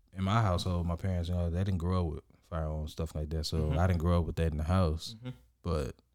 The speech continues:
Speaker 1: um, it wasn't until I got to church, to the church I went to here, and I, um, the pastor was talking about it or whatever, that he had it or whatever, he had one or whatever, you know, to
Speaker 2: Yeah.
Speaker 1: kinda protect his family and stuff like that. And then I started to hear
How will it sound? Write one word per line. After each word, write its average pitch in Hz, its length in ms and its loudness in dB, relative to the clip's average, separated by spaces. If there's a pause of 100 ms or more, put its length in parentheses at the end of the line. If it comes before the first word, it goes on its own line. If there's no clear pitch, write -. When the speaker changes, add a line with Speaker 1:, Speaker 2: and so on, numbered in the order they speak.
(720)
Speaker 1:
um, 78 460 0
it 92 80 2
wasn't 95 280 4
until 87 120 0
I 90 80 2
got 87 240 0
to - 120 -14 (100)
church, - 480 -2 (640)
to 98 80 -2
the 87 40 -4
church 95 280 -2
I 87 160 0
went 82 260 -4
to 87 140 -2
here, 117 260 2
and 90 160 0
I, 80 220 0 (360)
um, 78 380 -4 (880)
the - 80 -8
pastor 107 460 4 (320)
was - 240 -20 (320)
talking 82 260 -2
about 80 200 0
it 76 100 -2
or 76 80 -2
whatever, 73 460 -6
that 82 160 -4
he 85 80 0
had 87 240 2
it 80 100 0
or 78 140 -2
whatever, 78 280 -4
he 95 120 -2
had 73 180 -2
one 73 260 -8 (540)
or 78 140 0
whatever, 78 260 0 (460)
you - 80 -12
know, 71 80 0
to 85 100 -2
Speaker 2:
Yeah. - 60 -6
Speaker 1:
kinda 82 160 2
protect 87 340 0
his 82 100 -4
family 95 360 2
and 82 80 0
stuff 85 200 0
like 80 220 0
that. 78 200 0
And 80 60 -2
then 90 200 4
I 87 80 6
started 87 380 2
to 85 120 0
hear 87 600 2